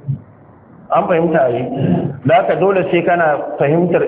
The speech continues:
istilahin mutaakhiruna da mutaqaddimuna. Na farko waɗanda suka zo da waɗanda suka zo daga baya. Sai yake cewa, "Au kana daliluhu ghayra balighi quwwati dalilin nahyi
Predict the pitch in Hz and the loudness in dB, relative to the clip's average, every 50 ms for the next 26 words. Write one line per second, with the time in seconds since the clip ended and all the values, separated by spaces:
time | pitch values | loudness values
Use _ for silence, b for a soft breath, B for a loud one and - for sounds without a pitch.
0 | - - 180 175 - - 156 147 147 147 151 151 151 143 135 127 120 117 127 139 | 0 0 0 -2 0 0 0 2 4 2 2 2 0 -2 -2 -2 0 2 2 2
1 | 127 127 131 - 143 147 - - - - 151 147 156 170 180 180 165 160 156 160 | 2 0 0 0 0 -2 -2 -4 -4 -2 0 2 2 2 2 2 2 0 0 -2
2 | 160 - - 123 131 131 123 123 127 127 139 139 151 - - 135 127 - - - | -6 -4 -2 0 0 0 0 0 -2 -2 0 0 0 0 0 -2 -2 0 0 2
3 | 135 135 147 151 143 131 120 123 - 151 135 131 - - - - - - - - | 2 2 2 2 0 0 -2 0 0 0 0 0 -2 -6 -14 -20 -20 -16 -6 -2
4 | 123 135 156 160 160 165 170 160 160 165 180 185 - 170 151 143 - - 143 160 | 0 0 2 0 0 0 0 0 2 2 2 2 2 2 2 0 0 0 -2 0
5 | 165 147 139 156 156 156 151 156 151 143 139 131 123 - - 143 127 135 117 131 | 0 0 2 2 2 2 2 2 2 0 0 0 0 0 0 0 0 0 0 2
6 | 135 127 123 107 104 98 104 104 104 104 113 113 - - - - B B B B | 2 2 2 0 0 0 0 0 0 0 -2 -4 -8 -12 -14 -16 B B B B
7 | B B B B - - 160 165 175 180 170 - 165 156 160 156 - 170 156 151 | B B B B -6 -2 0 0 0 0 0 0 0 0 0 0 0 2 2 4
8 | 151 151 147 147 147 - 160 170 175 170 - - 185 175 175 180 175 160 147 131 | 4 4 4 2 2 2 2 2 2 0 0 2 4 4 4 4 4 2 0 -2
9 | 135 - - 156 165 156 147 143 139 143 139 135 151 156 156 143 139 120 117 143 | -2 -2 0 0 0 2 2 2 2 0 2 2 2 2 4 2 2 2 2 4
10 | 151 156 156 156 156 139 135 135 139 143 156 156 143 143 143 143 147 131 120 123 | 4 4 4 2 0 -2 -2 -2 -2 0 2 2 2 2 2 0 0 0 2 0
11 | 120 123 135 143 143 139 127 120 117 120 127 131 131 131 131 117 | 2 2 2 2 2 2 0 0 0 0 0 0 0 -2 -2 -2